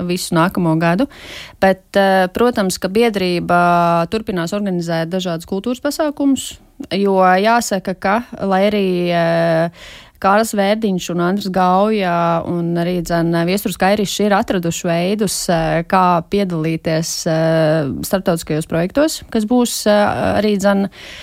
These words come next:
eh, rezul-, kā rezultāts apskatāmi Tartu,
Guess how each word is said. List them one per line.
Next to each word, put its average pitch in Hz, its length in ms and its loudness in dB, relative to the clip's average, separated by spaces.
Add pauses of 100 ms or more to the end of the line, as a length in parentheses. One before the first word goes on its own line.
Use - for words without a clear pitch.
(160)
eh, 185 320 2
rezul-, 202 320 2
kā 185 180 0
rezultāts 190 600 0
apskatāmi 175 800 0
Tartu, 190 320 -2